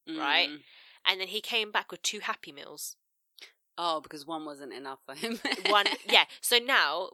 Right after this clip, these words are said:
Speaker 1: because he's getting bigger, he actually, 'cause I think in the Happy Meal was only, like, four nuggets. So
Speaker 2: Oh,
Speaker 1: now he
Speaker 2: okay.
Speaker 1: likes,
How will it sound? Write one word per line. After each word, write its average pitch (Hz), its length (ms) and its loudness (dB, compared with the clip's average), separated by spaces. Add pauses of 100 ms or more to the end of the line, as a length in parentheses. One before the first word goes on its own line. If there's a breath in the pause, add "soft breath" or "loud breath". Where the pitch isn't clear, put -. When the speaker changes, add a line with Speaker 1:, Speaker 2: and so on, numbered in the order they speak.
Speaker 1:
because 226 360 -6
he's 214 420 -10 (240)
getting 202 300 -4
bigger, 196 440 -2 (480 loud breath)
he 226 320 -4
actually, 180 400 0
'cause 202 200 -8
I 208 60 -4
think 254 140 -6
in 240 80 -6
the 196 120 -4
Happy 202 200 -8
Meal 165 100 -10
was 165 100 -6
only, 175 120 -4
like, 151 100 -6
four 180 260 -6
nuggets. - 580 -8 (400)
So - 180 -4
Speaker 2:
Oh, 170 60 2
Speaker 1:
now 196 160 6
he 196 140 -8
Speaker 2:
okay. 185 80 -4
Speaker 1:
likes, - 360 -2